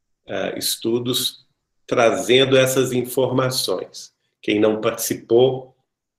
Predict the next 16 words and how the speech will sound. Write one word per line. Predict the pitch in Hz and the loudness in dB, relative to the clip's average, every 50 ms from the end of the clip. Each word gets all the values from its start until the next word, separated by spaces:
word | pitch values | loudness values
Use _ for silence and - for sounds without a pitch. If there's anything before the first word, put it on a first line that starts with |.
| _ _ _ - | _ _ _ 4
pode | 120 117 113 117 120 117 117 117 | 6 8 8 8 6 6 2 -2
perfeitamente, | - - 110 104 - - 135 135 135 135 135 127 107 90 92 95 98 104 110 107 - - - - - - _ _ _ _ _ _ _ _ _ _ _ _ _ - - _ _ | -2 0 0 0 0 0 0 0 0 0 -2 -2 -2 -2 -2 -2 -2 -2 -2 -4 -6 -10 -12 -12 -12 -14 _ _ _ _ _ _ _ _ _ _ _ _ _ -20 -20 _ _
eh, | 135 113 104 101 98 95 | -8 -6 -4 -4 -4 -2
verificar | 95 123 123 120 117 - - - 104 - - - 95 92 87 - - - - - _ | 0 0 0 0 0 -4 -6 -6 -6 -8 -6 -4 -4 -2 -2 -4 -6 -12 -18 -16 _
as | 110 104 95 87 95 | -8 -8 -8 -8 -4
duas | 92 110 113 110 107 104 95 92 - - - - - - - _ _ _ _ | -2 -2 0 0 0 -2 -2 -4 -6 -10 -12 -12 -12 -14 -18 _ _ _ _
gravações | 98 98 95 90 90 92 87 - - - - 117 117 117 117 117 - - - - _ _ _ _ _ _ _ _ _ _ _ _ _ - | -4 -2 -2 0 0 -2 -2 -2 -2 0 2 2 2 2 0 -2 -6 -10 -14 -14 _ _ _ _ _ _ _ _ _ _ _ _ _ -10
no | 104 107 107 117 127 135 135 131 135 | -6 -4 0 0 0 0 0 -2 -4
YouTube | 127 117 117 113 113 - - - 113 110 110 107 110 110 104 | 0 2 2 2 0 -2 -4 -2 -2 -2 -2 -2 -6 -4 -4
da | 107 101 - | -2 -4 -2
T | - - 101 98 | -2 -2 -2 -2
V | 92 - 95 95 - | -2 -2 -4 -4 -4
Saber | - - 98 92 92 92 95 | -4 -6 -6 -6 -6 -6 -8
Espiritismo | 98 - - - 131 127 127 127 - - 113 113 113 110 - - - - _ | -8 -8 -8 -6 -6 -6 -6 -6 -8 -8 -6 -4 -4 -6 -6 -10 -14 -14 _
e | - 117 | -12 -12
também | - - - 107 95 92 85 92 92 92 95 - - | -8 -6 -4 -4 -4 -2 -2 -2 -2 -2 -2 -4 -10